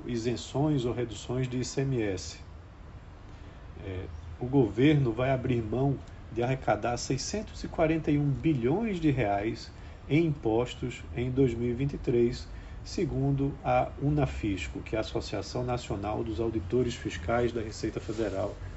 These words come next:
do Brasil. Então, as empresas com os maiores benefícios foram a Petrobras, com vinte e nove bilhões de reais, a Vale,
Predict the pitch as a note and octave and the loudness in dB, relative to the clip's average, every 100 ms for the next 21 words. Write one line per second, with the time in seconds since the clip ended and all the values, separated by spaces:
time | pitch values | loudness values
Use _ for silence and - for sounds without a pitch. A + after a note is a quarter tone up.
0 | - G#2+ A2 C3 B2 F2+ F2+ G2 - - | -8 -2 4 6 6 4 0 -4 -6 -6
1 | - - - - - - - - - B2 | -6 -6 -6 -6 -6 -6 -8 -8 0 4
2 | A#2+ B2 - B2+ C3 A#2+ - B2+ B2+ C#3 | 6 4 6 6 6 4 2 4 2 0
3 | A#2 B2 B2 B2 A#2+ B2 A#2 - - C#3 | 0 2 4 4 4 4 4 2 6 6
4 | C#3 - - - - - - - C#3 C3 | 6 -2 -8 -10 -14 -14 -2 6 6 6
5 | A#2+ E3+ F#3+ A2 A2 A2 C#3+ D3 - - | 4 4 6 6 4 4 2 0 -4 -6
6 | B2 A2 D3 D#3 B2+ B2+ A#2+ G2 B2+ G#2+ | -2 2 4 4 4 4 2 4 4 6
7 | B2 D#3+ C3+ G#2 F#2 F#2 F#2+ - - - | 4 4 2 0 0 -2 -6 -10 -14 -14
8 | - C3+ G2+ F#2 A2 C#3+ B2+ F#2+ | 0 0 2 0 4 4 4 2